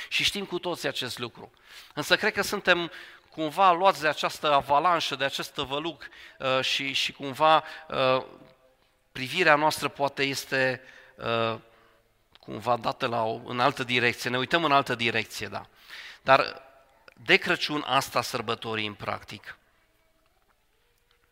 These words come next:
Dragostea înseamnă să te oferi, înseamnă să te sacrifici,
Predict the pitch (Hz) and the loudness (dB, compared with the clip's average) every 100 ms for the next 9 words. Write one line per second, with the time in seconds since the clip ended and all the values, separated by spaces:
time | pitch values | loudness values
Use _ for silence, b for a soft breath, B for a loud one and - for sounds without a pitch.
0 | _ B B B B B - 196 214 - | _ B B B B B 6 6 6 2
1 | 185 - 170 165 - 147 139 123 - 160 | 2 4 4 4 -2 -4 -4 -6 0 0
2 | 160 - - - 123 143 143 127 139 135 | 0 -6 -16 -18 -6 -4 -4 -6 -6 -6
3 | 123 127 - 143 147 165 - - - | 0 0 0 -4 -6 -8 -4 -6 -6